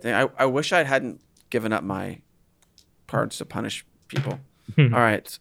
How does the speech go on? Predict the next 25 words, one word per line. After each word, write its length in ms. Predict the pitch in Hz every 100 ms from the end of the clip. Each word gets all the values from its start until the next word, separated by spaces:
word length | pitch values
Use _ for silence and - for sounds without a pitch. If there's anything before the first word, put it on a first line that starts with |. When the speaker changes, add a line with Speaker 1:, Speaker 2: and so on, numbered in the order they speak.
| _
Speaker 1:
Uh, 160 | - 104
six 320 | - 139 -
and 300 | 117 113 107 -
plus 260 | - 120 -
one, 380 | 147 147 139 139
so 500 | - 113 107 104 104 _ _ _ _ _ _
one, 280 | 117 113 110
two, 360 | - 110 104 101
three, 320 | - 107 104
four, 260 | - 107 98
five, 320 | - 104 -
six. 560 | - 139 - - - - _ _ _ _ _ _ _ _ _ _
Uh, 260 | - 95 87 -
so 140 | -
that's 220 | 107 101 -
fifty 200 | 107 110
dollars 200 | 101 101
for 120 | 107
everyone. 400 | 101 107 107 117 - _ _ _ _ _ _ _ _ _ _ _ _ _ _ _ _ _ _ _
Plus 140 | - 139
I 40 |
Speaker 2:
Technically, 420 | 156 196 180 156
it's 160 | 127 -
as 520 | 135 120 120 107 98
you 440 | 110 104 101 92